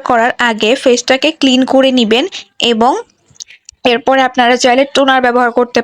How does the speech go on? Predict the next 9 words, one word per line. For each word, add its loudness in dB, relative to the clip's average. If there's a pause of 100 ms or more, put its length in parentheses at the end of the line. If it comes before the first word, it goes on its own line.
পারেন। 0 (180)
আমি 0
টোনারটাকে -2
এতটা -2
প্রয়োজনীয় 2 (100)
মনে 0 (120)
করি 2
না। 0 (520)
এরপরে 0